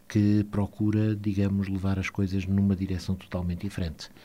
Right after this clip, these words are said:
Consideram determinados pensadores, determinadas pessoas, talvez com responsabilidades e influência, que toda a informação sexual deve ser neutra,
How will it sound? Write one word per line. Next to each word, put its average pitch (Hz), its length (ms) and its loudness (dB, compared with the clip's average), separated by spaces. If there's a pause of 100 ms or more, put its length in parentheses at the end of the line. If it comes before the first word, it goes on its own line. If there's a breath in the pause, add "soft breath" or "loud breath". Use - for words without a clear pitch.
(320 soft breath)
Consideram 87 560 -4
determinados 78 640 -8
pensadores, 104 640 -4
determinadas 76 960 -8
pessoas, 107 720 -6
talvez 78 360 -8
com 78 200 -12
responsabilidades 85 880 -8
e 78 40 -8
influência, 104 640 -4 (480 loud breath)
que 120 160 6
toda 127 520 0
a 110 60 2
informação 101 680 0
sexual 95 460 -4
deve 85 220 -6
ser 87 220 -6
neutra, 87 460 0